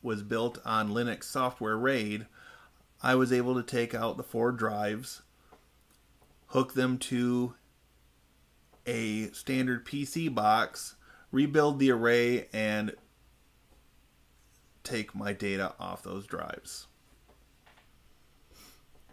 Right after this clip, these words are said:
The next box I bought was made by Synology. Synology is known for making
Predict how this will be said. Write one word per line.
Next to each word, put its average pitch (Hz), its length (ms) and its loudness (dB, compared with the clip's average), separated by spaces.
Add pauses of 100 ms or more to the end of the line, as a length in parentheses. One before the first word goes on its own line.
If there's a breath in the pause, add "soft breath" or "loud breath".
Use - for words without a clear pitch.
(140)
The 135 100 2
next 170 260 2
box 135 380 2
I 117 140 2
bought 110 540 2 (960 soft breath)
was 123 180 -2
made 110 320 0
by 107 300 4
Synology. 117 880 0 (1800 loud breath)
Synology 139 880 4
is 117 680 2 (960)
known 123 560 2
for 117 260 0
making 110 680 -2